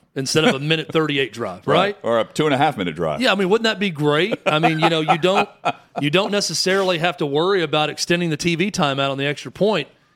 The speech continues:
Speaker 1: if you go four minutes instead of a minute and a half. So, c-, can Tennessee play at that, that pace? Now, I'll worry about that when they have a lead. Play fast. Knock 'em on their heels. Do what you do. That's your identity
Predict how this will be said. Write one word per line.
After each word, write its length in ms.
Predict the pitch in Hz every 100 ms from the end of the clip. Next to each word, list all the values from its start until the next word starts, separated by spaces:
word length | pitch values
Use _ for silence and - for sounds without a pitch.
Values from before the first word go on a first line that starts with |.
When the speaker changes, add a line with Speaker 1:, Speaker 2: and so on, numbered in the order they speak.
| -
Speaker 1:
if 180 | 147 170
you 80 | 170
go 180 | 170
four 320 | 156 - 190 190
minutes 340 | 151 143 -
instead 240 | 135 156
of 80 | 147
a 60 | 135
minute 200 | 143 143
and 80 | 123
a 60 |
half. 360 | 117 208 123 -
So, 440 | - 139 135 120 _ _ _ _ _ _ _ -
c-, 80 | 170
can 420 | - - 220 233
Tennessee 420 | 208 208 170 190
play 420 | 160 - 165 170 143
at 180 | 131 147
that, 280 | 143 143 - -
that 260 | 131 135 -
pace? 320 | 151 120 - _ _ _ _ -
Now, 180 | 190
I'll 260 | 180 214 254
worry 360 | 175 208 208 170
about 380 | 135 131 123
that 400 | 127 117 113 - _ _ _ _ -
when 160 | 160
they 120 | 165 143
have 180 | 143
a 40 | 120
lead. 440 | 117 160 98 - _ _ _ -
Play 180 | 233 269
fast. 540 | 220 185 - - - _ _ _ _ -
Knock 260 | 160 214 247
'em 80 |
on 120 | 233 214
their 120 | 175
heels. 500 | 165 165 165 156 - -
Do 140 | 139 220
what 180 | 220
you 80 | 196
do. 120 | 190
That's 240 | 147 170 180
your 100 | 196
identity 640 | 175 156 185 135 123 131